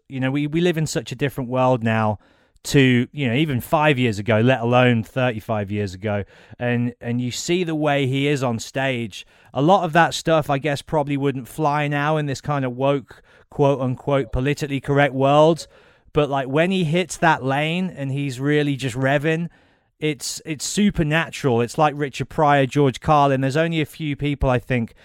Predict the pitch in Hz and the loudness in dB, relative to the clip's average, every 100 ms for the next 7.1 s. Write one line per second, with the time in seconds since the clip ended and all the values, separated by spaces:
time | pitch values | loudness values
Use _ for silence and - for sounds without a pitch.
0 | - _ - 139 131 113 110 156 - 147 | -20 _ 2 2 2 -2 -2 -2 -2 0
1 | 131 113 - - 156 151 123 113 104 _ | 0 -2 -4 0 0 2 0 -2 -4 _
2 | _ - 117 123 131 127 - - 139 135 | _ -4 0 4 4 2 -2 -2 0 0
3 | 120 - 131 120 113 104 - 143 110 120 | -4 -2 -4 -2 -4 -6 -6 -8 -6 -4
4 | 107 98 _ _ _ 110 123 110 135 139 | -4 -4 _ _ _ -8 -8 -6 -4 -4
5 | 123 - _ _ 123 139 143 143 139 117 | -4 -12 _ _ -6 -2 0 2 0 -2
6 | 139 131 113 143 135 123 117 120 104 92 | 0 0 0 0 0 0 0 -2 -2 -8